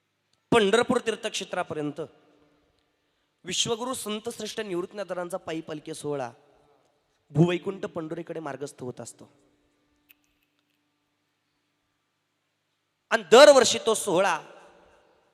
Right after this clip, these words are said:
मोठ्या संख्येने आणि मोठ्या खेळीमेळी वातावरणामध्ये पंढरपूरच्या दिशेने मार्गस्थ होत असतो.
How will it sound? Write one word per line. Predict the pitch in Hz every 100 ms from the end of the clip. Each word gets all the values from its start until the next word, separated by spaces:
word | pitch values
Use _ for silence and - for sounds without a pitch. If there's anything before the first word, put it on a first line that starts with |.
| _ -
मोठ्या | 180 196
संख्येने | - 175 165 208 226 233 - - _ -
आणि | 233
मोठ्या | 247 254 254
खेळीमेळी | 185 202 220 220
वातावरणामध्ये | 190 185 190 180 185
पंढरपूरच्या | 175 156 160 151 147
दिशेने | 151 - 151
मार्गस्थ | 143 123 113 131
होत | 120
असतो. | 120 -